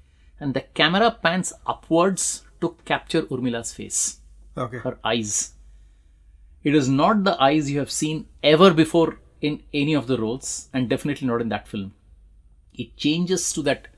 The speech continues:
Speaker 1: very mad look. For the next ten minutes till the end of the film, you see how she's hopping and skipping,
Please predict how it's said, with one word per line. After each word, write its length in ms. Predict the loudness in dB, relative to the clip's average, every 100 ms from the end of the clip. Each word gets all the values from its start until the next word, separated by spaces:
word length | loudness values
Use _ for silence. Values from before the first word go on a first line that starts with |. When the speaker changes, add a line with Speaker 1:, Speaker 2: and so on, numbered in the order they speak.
| -10
Speaker 1:
very 220 | -6 -2 -4
mad 760 | -4 -6 0 4 4 4 2
look. 440 | -2 -4 -4 -14 -16 -20 _ _ _ -20 -20 -20 -20 -20 _ _ _ -10
For 120 | -4
the 80 | -2
next 420 | -2 -4 -14 -2
ten 220 | 2 4
minutes 260 | 4 2 2
till 100 | 0
the 140 | 2 2
end 140 | 2
of 100 | 0
the 80 | -2
film, 580 | -2 -2 -2 -4 -10 -16 _ _ -20 -20 -20 -8
you 120 | -4
see 220 | 0 2 2
how 180 | 0 0
she's 220 | 0 -2 -4
hopping 380 | -2 0 2 0
and 120 | 0
skipping, 560 | 0 0 0 0 -2